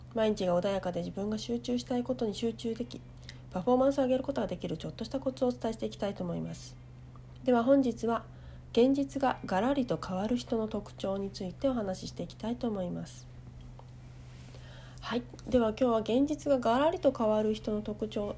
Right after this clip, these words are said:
についてお話ししていきたいと思いますけれども、現実がガラリと変わる、うん、そうですね、あの、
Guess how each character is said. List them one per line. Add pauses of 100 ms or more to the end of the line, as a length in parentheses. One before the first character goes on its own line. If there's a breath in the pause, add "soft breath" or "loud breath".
(240)
に
つ
い
て
お
話
し
し
て
い
き
た
い
と
思
い
ま
す
け
れ
ど
も、 (560 loud breath)
現
実
が
ガ
ラ
リ
と
変
わ
る、 (260)
う
ん、 (320 loud breath)
そ
う
で
す
ね、
あ
の、